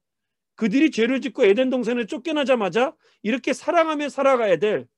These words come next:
사람들이 도리어 서로를 해치고 상처 주는 결과를 낳게 되었다는 것입니다. 여러분, 이것이 현재 죄, 죄인들, 죄악된 세상에서 일어-,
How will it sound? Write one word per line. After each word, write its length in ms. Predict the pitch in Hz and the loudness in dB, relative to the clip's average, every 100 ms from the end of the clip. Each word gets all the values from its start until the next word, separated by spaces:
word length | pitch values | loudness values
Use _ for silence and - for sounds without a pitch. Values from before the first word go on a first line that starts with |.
| _ _ _ | _ _ _
사람들이 480 | - 262 254 254 160 | -2 0 0 -2 -4
도리어 440 | 165 151 226 311 _ _ | -2 0 0 0 _ _
서로를 400 | _ - 311 285 | _ -4 -2 -2
해치고 420 | 214 285 - 240 240 | -2 -4 -6 -2 -2
상처 360 | 269 262 285 | -2 -6 -6
주는 260 | 202 240 320 _ _ _ | -4 -6 -6 _ _ _
결과를 640 | - 180 185 170 196 311 - _ | 0 2 4 2 2 0 -6 _
낳게 540 | 113 127 123 - 202 - _ | -4 -2 -2 -4 -4 -4 _
되었다는 440 | 220 294 294 208 | -6 -6 -6 -8
것입니다. 540 | 151 - - - _ _ _ _ _ _ _ _ _ _ _ _ _ _ _ - | -10 -16 -20 -20 _ _ _ _ _ _ _ _ _ _ _ _ _ _ _ -8
여러분, 260 | 269 311 | -6 -4
이것이 680 | 208 277 349 - 233 269 139 _ _ _ _ - | -4 -2 -2 -2 -6 -6 -8 _ _ _ _ -6
현재 480 | 285 269 269 143 - _ _ _ _ | -4 -2 0 0 -4 _ _ _ _
죄, 400 | - 175 254 208 - _ _ 208 | 2 2 2 -2 -10 _ _ -12
죄인들, 580 | - 175 247 294 220 131 _ _ _ _ _ | -2 0 2 0 0 -2 _ _ _ _ _
죄악된 540 | - 185 285 277 294 | 4 6 6 2 -10
세상에서 460 | 262 285 285 277 214 | -8 -6 -4 -4 -2
일어-, 240 | 160 170 | -2 -2